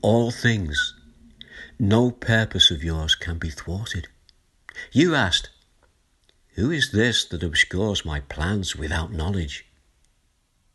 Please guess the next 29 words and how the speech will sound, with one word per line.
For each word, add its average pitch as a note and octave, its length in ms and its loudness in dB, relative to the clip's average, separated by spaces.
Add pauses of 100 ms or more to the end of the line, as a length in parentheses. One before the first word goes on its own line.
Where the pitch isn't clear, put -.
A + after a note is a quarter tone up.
(360)
Surely, C#2+ 480 -2 (880)
I F2 140 2
spoke D2+ 400 2
of D#2+ 140 -10
things D#2 420 -6 (260)
I D#2+ 120 -6
did E2 300 -4
not F2+ 300 -4
understand, D#2 800 -2 (720)
things G#2 360 4 (180)
too G2+ 300 4
wonderful F#2+ 640 0
for E2 180 -8
me D#2+ 240 -4
to D#2+ 180 -6
know. D#2 440 -6
And D2+ 140 -6
you F2+ 140 -2
said, E2 400 -2
'Listen E2+ 560 -4
now.'" D2 340 -8 (1700)
And D2 140 -6
I D2+ 160 -2
will E2 120 -6
speak. - 400 -4 (1080)
I D2+ 180 -2
will E2+ 140 -6
question - 480 -8
you, D2+ 180 -10